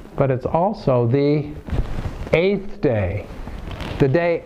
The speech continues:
after the Sabbath, the day after the finishing of the old creation and the establishment of the new creation. And the resurrection of Christ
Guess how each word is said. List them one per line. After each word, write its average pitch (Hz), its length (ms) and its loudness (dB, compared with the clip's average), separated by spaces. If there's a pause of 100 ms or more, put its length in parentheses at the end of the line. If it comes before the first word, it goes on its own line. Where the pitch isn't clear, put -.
after 160 640 2
the 117 140 2
Sabbath, 110 600 2 (340)
the 147 100 6
day 170 340 2 (120)
after 185 520 2
the 139 100 2
finishing 170 580 0
of 139 100 0
the 131 140 4
old 190 280 2
creation 127 800 2
and 175 640 0
the 185 120 4
establishment 185 1000 0
of 165 200 2
the 180 100 4
new 185 420 2
creation. 123 640 2
And 151 160 2
the 160 80 4
resurrection 185 800 2
of 127 180 -2
Christ 180 760 2